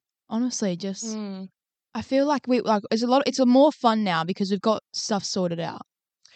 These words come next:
Speaker 2: Yeah.
Speaker 1: Got some shit sussed.
Speaker 2: Yeah, and the editing.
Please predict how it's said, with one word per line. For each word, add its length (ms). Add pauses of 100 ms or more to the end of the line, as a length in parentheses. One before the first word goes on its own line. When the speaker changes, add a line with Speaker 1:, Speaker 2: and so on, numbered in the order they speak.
(120)
Speaker 2:
Yeah. 540 (100)
Speaker 1:
Got 160
some 220
shit 240
sussed. 560 (260)
Speaker 2:
Yeah, 400
and 460 (540)
the 200
editing. 680